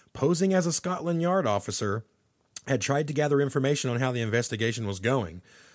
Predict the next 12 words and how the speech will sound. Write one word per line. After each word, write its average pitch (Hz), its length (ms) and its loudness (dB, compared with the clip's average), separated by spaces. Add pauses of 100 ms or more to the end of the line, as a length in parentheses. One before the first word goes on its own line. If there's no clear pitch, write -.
(160)
Law 139 160 -2
enforcement 151 500 2
grew 131 160 4
even 120 300 0
more 196 220 2
concerned 113 580 0 (240)
when 117 140 -4
Kelly's 160 360 0
interest 139 380 -2
in 156 160 -2
the 185 60 -2
case 113 400 -2